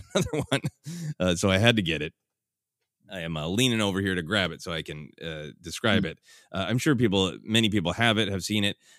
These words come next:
Speaker 1: but it's just, it's a bunch of our favorite Jedi, Ken, with the lightsabers up and real big right in the center, uh, Ember the Charhound.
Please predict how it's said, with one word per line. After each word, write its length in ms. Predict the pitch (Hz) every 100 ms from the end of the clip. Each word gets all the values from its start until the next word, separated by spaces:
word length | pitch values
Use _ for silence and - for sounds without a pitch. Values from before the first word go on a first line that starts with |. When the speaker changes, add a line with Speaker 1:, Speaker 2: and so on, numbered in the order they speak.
| _
Speaker 1:
but 160 | 147 151
it's 140 | 165
just, 240 | 147 160 -
it's 160 | - 151
a 80 | 156
bunch 320 | 151 180 170
of 120 | 147
our 180 | 143 127
favorite 520 | - - 170 147 113
Jedi, 420 | 123 156 123 87
Ken, 320 | 87 101 95 95
with 140 | 90
the 320 | 92 87 85
lightsabers 680 | 87 123 131 - 135 120 107
up 220 | 107 104 -
and 360 | 113 110 110 110 -
real 320 | 156 202 180
big 280 | 98 95 92
right 200 | 110 127
in 60 |
the 80 | 95
center, 400 | 82 85 80 82
uh, 160 | 78 95 -
Ember 300 | 175 156 120
the 100 | 85
Charhound. 680 | - 80 73 78 73 73